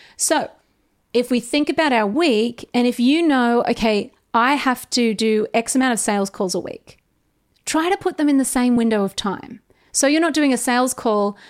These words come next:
like, you're not having a client or a potential client call you on a Monday afternoon and a Thursday afternoon.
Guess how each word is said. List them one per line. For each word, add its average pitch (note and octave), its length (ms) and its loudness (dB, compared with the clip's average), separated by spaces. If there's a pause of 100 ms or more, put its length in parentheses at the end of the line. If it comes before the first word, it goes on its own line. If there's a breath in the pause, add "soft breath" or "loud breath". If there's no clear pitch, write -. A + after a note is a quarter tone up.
(140 loud breath)
like, A3+ 120 -2
you're C4 60 2
not C4 160 0
having B3 220 0
a A3+ 40 -2
client B3 600 0
or G#3+ 120 2
a G3+ 60 -2
potential B3+ 380 -2
client G#3+ 320 -2
call A3 200 0
you A3 140 0
on G#3 80 0
a G3+ 60 2
Monday A3+ 280 2
afternoon G#3 440 0
and G3 120 0
a F#3+ 40 -2
Thursday A#3+ 360 0
afternoon. F#3+ 460 -2